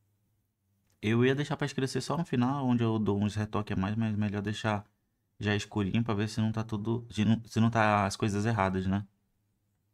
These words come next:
Mas escurecendo agora eu consigo ver se tá certo ou não. Vamos pintar tudinho.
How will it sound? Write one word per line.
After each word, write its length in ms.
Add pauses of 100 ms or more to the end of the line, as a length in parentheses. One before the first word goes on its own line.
(1300)
Mas 140
escurecendo 500
agora 220
eu 40
consigo 380
ver 160
se 100
tá 140
certo 480
ou 220
não. 360 (2000)
Vamos 540
pintar 400
tudinho. 460